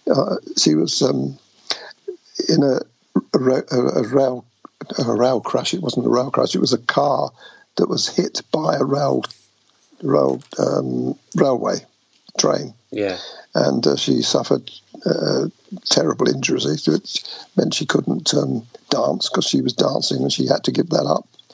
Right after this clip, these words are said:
Speaker 2: Wow.
Speaker 1: And then she learned to sing. Anyway, I'm not, I'm not gonna go through her whole story, but you, just enough to say that I do know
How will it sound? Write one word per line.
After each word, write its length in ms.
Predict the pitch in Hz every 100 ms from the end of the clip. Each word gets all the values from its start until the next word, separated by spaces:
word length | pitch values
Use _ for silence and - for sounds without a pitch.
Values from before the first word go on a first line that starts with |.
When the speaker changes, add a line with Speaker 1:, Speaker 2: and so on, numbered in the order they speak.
| - -
Speaker 2:
Wow. 380 | 98 101 98 95
Speaker 1:
And 120 | 135
then 100 | 156
she 180 | - 160
learned 300 | 139 147 -
to 80 | 139
sing. 280 | - 131 - - -
Anyway, 400 | 147 127 127 - -
I'm 100 | 156
not, 140 | - -
I'm 80 | 175
not 100 | -
gonna 120 | 160
go 200 | 156 -
through 260 | - 131 131
her 60 |
whole 180 | 120 120
story, 440 | - 143 127 110 127
but 180 | - -
you, 120 | 147 135 _ _ - - _ - 123
just 260 | - - -
enough 280 | 139 135 -
to 100 | 143
say 260 | - 120
that 180 | 117 -
I 120 | 135 143
do 200 | 147 120
know 320 | 135 135